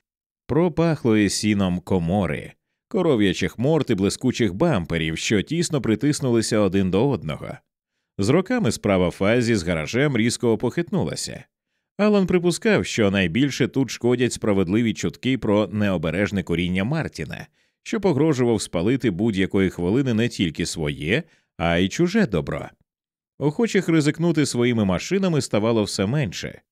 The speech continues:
навіть якщо йшлося про старі автівки,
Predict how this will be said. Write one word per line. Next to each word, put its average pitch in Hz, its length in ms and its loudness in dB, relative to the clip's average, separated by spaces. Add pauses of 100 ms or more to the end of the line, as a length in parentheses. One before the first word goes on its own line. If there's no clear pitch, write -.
(420)
навіть 170 440 2
якщо 117 360 2
йшлося 131 580 0
про 139 320 0
старі 95 420 0
автівки, 85 680 -4